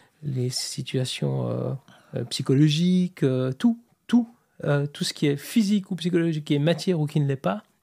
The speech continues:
est fait de la même étoffe qui est le rêve. Et il peut rapporter ça à la réalité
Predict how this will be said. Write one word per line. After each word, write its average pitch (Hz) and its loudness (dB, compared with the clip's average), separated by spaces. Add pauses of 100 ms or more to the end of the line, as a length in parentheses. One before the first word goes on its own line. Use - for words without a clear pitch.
(160)
est 160 2
fait 147 0
de 135 -4
la 123 0
même 139 2 (180)
étoffe 135 -2
qui - -2
est 113 0
le 120 -2
rêve. 110 -8 (400)
Et 123 0
il 117 -4
peut 123 -2
rapporter 131 -4
ça 139 0
à 135 -6
la 120 -2
réalité 127 -2